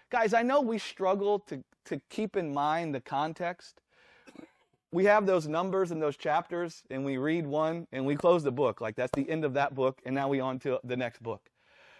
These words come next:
But immediately before Jesus described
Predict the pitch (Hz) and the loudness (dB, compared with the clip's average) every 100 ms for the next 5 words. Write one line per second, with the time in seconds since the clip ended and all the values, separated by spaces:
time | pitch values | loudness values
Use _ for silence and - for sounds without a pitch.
0 | _ 202 202 190 190 233 311 302 220 202 | _ 0 4 2 2 4 6 4 4 2
1 | 190 160 - 202 196 143 117 131 151 165 | 0 -4 -2 2 4 4 0 0 0 0
2 | 151 - 135 - - 139 127 101 - | -4 -6 -10 -10 0 2 2 0 -8